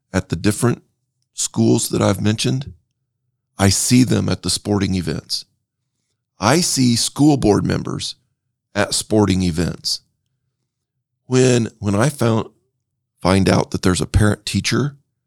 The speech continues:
thing going on at the school where I'm friends with the teacher, I walk through the hall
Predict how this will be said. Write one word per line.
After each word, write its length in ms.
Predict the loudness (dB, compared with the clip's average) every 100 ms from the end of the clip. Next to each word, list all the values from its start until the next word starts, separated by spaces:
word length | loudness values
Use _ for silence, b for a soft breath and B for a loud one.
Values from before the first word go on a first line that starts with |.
| _ _ -4
thing 280 | 0 0
going 320 | 2 2 2 0
on 220 | -2 -2
at 100 | -4
the 100 | -6
school 540 | -4 -2 -2 -2 -6 _ _ _ _
where 540 | -4 0 2 2 -2 -10 _
I'm 220 | 0 0
friends 480 | -2 0 0 0 -2
with 160 | -6 -6
the 80 |
teacher, 540 | -4 -2 -2 -2 -4 -8 _ _ _ _ _ _ -2
I 200 | 2 4
walk 400 | 4 4 2 -2
through 460 | -4 0 4 4 4
the 140 | 2
hall 540 | 4 4 4 0 -4